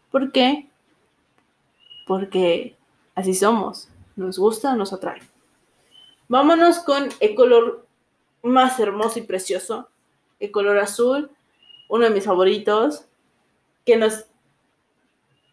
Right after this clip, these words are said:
hace sentir confiables, seguros, fuertes,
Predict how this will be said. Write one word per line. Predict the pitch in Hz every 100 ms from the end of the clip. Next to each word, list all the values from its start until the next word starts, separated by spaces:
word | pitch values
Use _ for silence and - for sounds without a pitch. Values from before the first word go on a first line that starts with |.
| _ -
hace | 233 247
sentir | 277 269 214 - 214 196 196
confiables, | 196 185 202 185 196 208 254 - _ _ _ _ _
seguros, | - 214 220 214 214 208 196 - -
fuertes, | - 220 208 208 165 156 - -